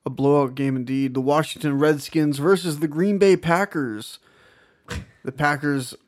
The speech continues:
are expected to win ninety point three percent to the Washington Redskins, nine point six percent, with an over-under of forty-two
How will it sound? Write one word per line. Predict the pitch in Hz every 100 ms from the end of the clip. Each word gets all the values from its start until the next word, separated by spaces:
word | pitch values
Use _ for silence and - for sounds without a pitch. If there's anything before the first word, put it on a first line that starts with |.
| _ - _
are | - 135
expected | 135 - 170 170 151
to |
win | 151 185 202 156 131 127
ninety | 139 220 226 160 120 110
point | - 180 165 139
three | 170 220 208
percent | 165 139 190 180 147 -
to | - 226 208 147 123
the | 127
Washington | 127 147 - 127 135 131
Redskins, | 131 131 - - 135 123 113 -
nine | 139 147 165
point | - 151 131
six | - 170 156 -
percent, | 139 135 143 135 -
with | 135 170 160
an | 131 -
over-under | 202 190 190 196 151 120
of | 120
forty-two | - 208 165 - 175 175 175